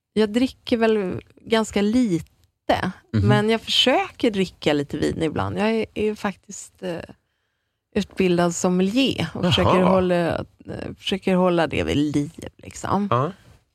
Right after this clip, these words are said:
Speaker 1: Så att, eh, vi brukar dricka något glas på, på helgen.
Speaker 2: Ja.
Speaker 1: Det tycker jag är gott. Eh, om jag går på fest, då
Speaker 2: Mm.
Speaker 1: vill jag gärna dricka lite mer,
Speaker 2: Ja.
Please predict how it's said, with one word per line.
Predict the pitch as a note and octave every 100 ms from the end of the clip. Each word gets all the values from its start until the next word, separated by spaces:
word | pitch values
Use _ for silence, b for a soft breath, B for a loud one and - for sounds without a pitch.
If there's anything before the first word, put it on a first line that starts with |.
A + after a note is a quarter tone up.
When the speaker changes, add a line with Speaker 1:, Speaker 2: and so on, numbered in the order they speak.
| _ -
Speaker 1:
Så |
att, | F#3+ - _ G3
eh, | F#3+ F#3 F#3 F3+ E3+ E3 - - -
vi | G#3+
brukar | A3+ C#4+ D#4
dricka | C#4 C4 - - A3+ G#3+ G3 F#3+ F3+ F3
något | F3+ F#3 -
glas | C#3+ - - E3+ - - _
på, | B2+ - - _ _ -
på |
helgen. | C#3 - - - - - F#3 - -
Speaker 2:
Ja. | -
Speaker 1:
Det | A#3
tycker | D#4 C#4+
jag | F3+
är | E3
gott. | G3 - B B B B -
Eh, | G#3 G3+ -
om | A3+ A#3 A#3
jag | A#3 A3+ G#3+ G#3
går | A#3
på | G#3+ B3+
fest, | - C#4 C#4+ - - -
då | G#3 A3
Speaker 2:
Mm. | B3+
Speaker 1:
vill | A3+
jag | G#3 G3+
gärna | F#3 D#3
dricka | D#3 F3+ - - D3+
lite | D3+ D#3
mer, | F3 B3 B3+ - G1+ -
Speaker 2:
Ja. | G#2 B2